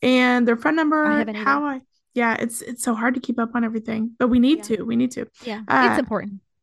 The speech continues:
Speaker 1: yeah, how I acquired them. So if they came to me from a show or from my website, and then notes about them, like, if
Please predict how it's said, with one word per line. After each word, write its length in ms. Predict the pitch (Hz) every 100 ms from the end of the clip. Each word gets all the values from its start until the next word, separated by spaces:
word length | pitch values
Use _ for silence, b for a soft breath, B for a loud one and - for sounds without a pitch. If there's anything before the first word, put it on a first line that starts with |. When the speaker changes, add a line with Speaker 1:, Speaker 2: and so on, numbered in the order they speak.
| -
Speaker 1:
yeah, 320 | 277 220 -
how 360 | - - 285 302
I 140 | 285 262
acquired 600 | 240 233 262 254 226 208
them. 300 | 214 233 247
So 560 | - 240 226 233 226 _ b b b b -
if 180 | 269
they 120 | 269 254
came 260 | 247 247
to 140 | 233 240
me 140 | 233
from 220 | 233 220
a 80 | 208
show 580 | - 302 302 285 277 269 b b
or 80 | 330
from 160 | - 220
my 80 | 220
website, 680 | 233 247 233 233 233 - 320
and 180 | 226
then 160 | 226 220
notes 300 | 240 247 233
about 240 | 208 196
them, 160 | 196 202
like, 180 | 202
if 80 | 214